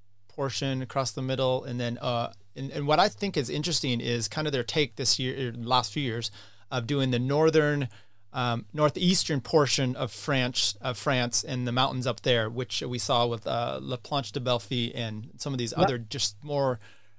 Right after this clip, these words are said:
Speaker 1: erratic climbs, which I would, I would think. So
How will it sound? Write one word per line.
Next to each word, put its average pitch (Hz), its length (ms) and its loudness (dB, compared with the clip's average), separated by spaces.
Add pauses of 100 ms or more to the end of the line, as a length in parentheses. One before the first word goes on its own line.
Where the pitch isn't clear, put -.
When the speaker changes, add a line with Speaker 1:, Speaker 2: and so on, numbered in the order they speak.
Speaker 1:
erratic 127 640 6
climbs, 127 440 0
which 120 200 -6
I 113 120 0
would, 107 120 -6 (120)
I 120 80 -10
would 107 100 -10
think. 107 220 -10
So 107 220 -6